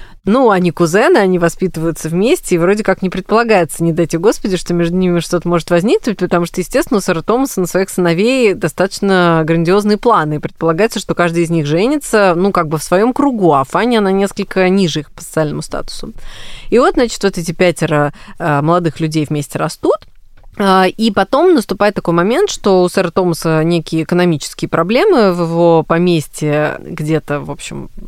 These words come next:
э, далеко, в колонии. И он туда уезжает, забирая с собой сначала своего старшего сына, потому что старший сын картежник и, в общем, достал папу тем, что он постоянно продувает деньги в карты,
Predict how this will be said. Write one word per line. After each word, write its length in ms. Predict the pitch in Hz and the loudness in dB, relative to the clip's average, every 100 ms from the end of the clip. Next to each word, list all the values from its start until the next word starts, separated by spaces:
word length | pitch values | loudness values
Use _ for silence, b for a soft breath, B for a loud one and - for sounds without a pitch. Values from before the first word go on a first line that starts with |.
| - | -16
э, 520 | - 101 104 - - | -18 -16 -16 -14 -16
далеко, 640 | - - 170 175 170 285 403 523 - | -16 -4 0 0 2 2 2 2 -6
в 120 | - | -2
колонии. 540 | 170 160 147 139 - - B 254 - | 0 0 -2 -4 -10 -14 B -18 -2
И 80 | 208 | 2
он 160 | 339 | 2
туда 240 | 349 214 202 | 2 2 4
уезжает, 440 | 196 208 330 339 | 2 2 2 0
забирая 300 | 196 190 214 | 0 2 2
с 40 | - | 0
собой 260 | 170 175 | -2 -2
сначала 300 | 170 165 160 | -2 -2 -2
своего 240 | 151 160 160 | -2 -4 -2
старшего 400 | 170 156 - 226 | -2 -4 -4 -2
сына, 320 | - 539 254 | 0 2 0
потому 260 | - 165 160 | 0 0 -2
что 120 | - | -4
старший 300 | - 170 - | -4 -2 -4
сын 180 | - 170 | -4 -2
картежник 680 | 170 - 175 156 151 151 127 | -2 0 0 0 0 -4 -4
и, 160 | 160 | -4
в 80 | 156 | -2
общем, 280 | 160 - 151 | -4 -4 -2
достал 400 | 165 - 160 151 | -2 0 0 0
папу 720 | - 170 143 160 156 151 143 | 0 0 0 -2 0 0 -2
тем, 180 | - 156 | -4 -6
что 160 | - 156 | -4 -6
он 80 | |
постоянно 920 | 147 - 160 147 147 156 160 160 160 165 | -6 -2 0 0 0 0 0 0 -2 -4
продувает 460 | 165 165 160 156 160 | -4 0 2 2 2
деньги 260 | 160 156 | -2 -2
в 100 | 147 | -6
карты, 420 | - 156 - 151 | -2 -2 0 -4